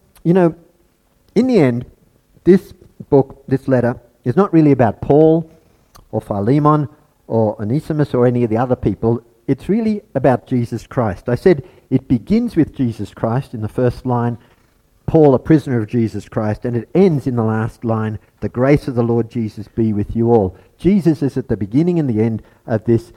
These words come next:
um, book, as he is at the beginning and the end of the Bible,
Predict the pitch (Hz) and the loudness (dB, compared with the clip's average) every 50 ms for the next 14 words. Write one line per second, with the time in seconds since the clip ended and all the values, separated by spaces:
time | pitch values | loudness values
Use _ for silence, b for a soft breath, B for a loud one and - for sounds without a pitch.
0 | b b b - 113 107 95 85 85 - - 190 - - - _ _ _ _ _ | b b b -8 -6 -6 -6 -8 -6 0 0 0 0 0 -16 _ _ _ _ _
1 | _ _ _ _ 127 120 117 - 135 123 131 131 131 127 _ 127 117 113 120 113 | _ _ _ _ -4 -4 -2 0 0 0 0 0 0 -4 _ -4 -4 -4 0 0
2 | 143 160 165 151 147 151 _ _ 127 123 123 123 127 127 120 117 - 113 95 104 | 2 2 2 -2 -4 -6 _ _ -8 -4 -2 -2 -2 0 -2 -2 -2 -2 0 0
3 | 135 165 175 165 113 95 107 107 | 0 0 0 -2 -2 -4 -4 -6